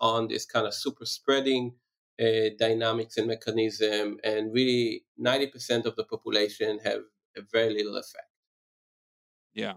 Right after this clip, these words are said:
Speaker 2: So, I mean, it seems like, like you were doing exciting work here on the academia side and, and the research. So why did you decide to, you know, put it on hold s-, and shift gears towards, you know, starting a new business with Dapper?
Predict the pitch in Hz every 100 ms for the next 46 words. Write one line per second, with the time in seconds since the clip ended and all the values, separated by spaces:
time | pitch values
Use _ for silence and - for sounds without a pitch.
0 | - - 131 139 143 151 180 185 185 135
1 | 117 - _ _ _ - 120 113 117 147
2 | 170 139 147 147 135 120 113 _ - -
3 | - 143 123 113 135 185 - 117 117 117
4 | 117 - 117 139 185 120 - 110 113 113
5 | - 117 113 113 165 - 117 - 131 120
6 | - _ _ _ 113 120 143 160 185 160
7 | 151 156 147 - 151 143 147 143 139 131
8 | 123 113 _ _ 131 117 127 - 156 151
9 | 143 120 139 139 143 - - - 123 120
10 | - 151 - - 127 139 117 - 127 120
11 | 120 113 - 127 117 - 127 127 127 123
12 | 127 120 120 123 110 123 113 - 131 -